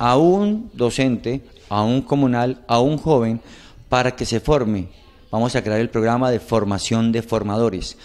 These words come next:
para que empecemos a generar desde la Casa de la Cultura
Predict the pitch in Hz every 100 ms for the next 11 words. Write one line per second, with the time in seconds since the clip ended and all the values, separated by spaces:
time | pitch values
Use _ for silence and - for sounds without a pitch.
0 | - - 110 110 117 107 104 123 131 127
1 | 120 110 113 107 - - - 101 113 101
2 | 110 107 104 117 135 131 113 104 127 131
3 | 123